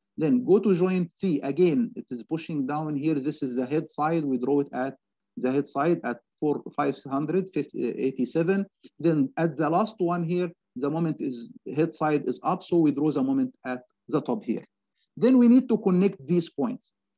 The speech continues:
From joint A to joint B, there is no load. It's only concentrated load here, and there is no load in the span, so it will be a straight line. Then from B to C,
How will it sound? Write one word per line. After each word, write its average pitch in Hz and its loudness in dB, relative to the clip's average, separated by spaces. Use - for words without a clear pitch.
From 247 6
joint 196 2
A 196 8
to 156 2
joint 151 -2
B, 220 2
there 165 2
is 202 4
no 196 0
load. 165 2
It's - -16
only 175 -4
concentrated 170 -8
load 160 -4
here, 185 -2
and 147 -6
there 151 -4
is 165 -2
no 160 -6
load 165 -2
in 147 -8
the 131 -8
span, 226 -2
so 202 0
it 170 -2
will 160 2
be 156 2
a - -4
straight - -4
line. 110 -8
Then 196 4
from 202 4
B 180 2
to 151 2
C, 226 -2